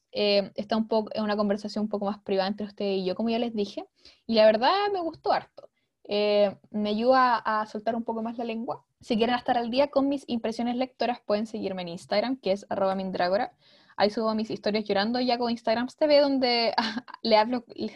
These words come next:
donde comento en más o menos tres minutos, eh, por qué deberían leer libros que me gustaron mucho.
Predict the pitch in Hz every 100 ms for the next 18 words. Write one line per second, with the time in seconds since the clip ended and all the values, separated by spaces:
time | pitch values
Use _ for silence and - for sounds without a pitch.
0 | - - 190 202 202 208 214 - 220 208
1 | 202 208 202 208 - - 196 262 277 320
2 | 440 466 _ _ _ - - 196 208 208
3 | 220 226 226 226 233 214 226 226 226 233
4 | - 220 202 202 - 196 202 180 - 311